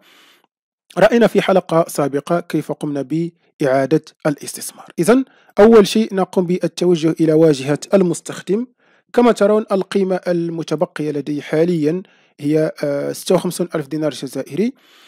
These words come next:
أما بالنسبة إلى المبلغ المستثمر، يعني الذي قمنا باستثماره في الحلقة السابقة، وهو أربعون ألف دينار جزائري. إذن بقيت لدينا هذه القيمة،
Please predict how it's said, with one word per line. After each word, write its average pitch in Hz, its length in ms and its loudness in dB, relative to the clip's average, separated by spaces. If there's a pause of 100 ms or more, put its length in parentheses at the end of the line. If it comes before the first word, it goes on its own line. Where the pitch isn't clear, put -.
(160)
أما 202 120 6
بالنسبة 196 480 4
إلى 180 480 2
المبلغ 160 880 0
المستثمر، 151 720 -4
يعني 131 420 -6
الذي 127 260 -12
قمنا 156 200 -6
باستثماره 165 560 -2
في 185 300 -2
الحلقة 156 520 -6
السابقة، 175 720 -2 (500)
وهو 170 440 4
أربعون 156 600 -2
ألف 147 180 -8
دينار 151 380 -6 (100)
جزائري. 131 640 -4
إذن 175 200 -2
بقيت 214 340 2
لدينا 196 400 2
هذه 170 280 -2
القيمة، 208 460 -2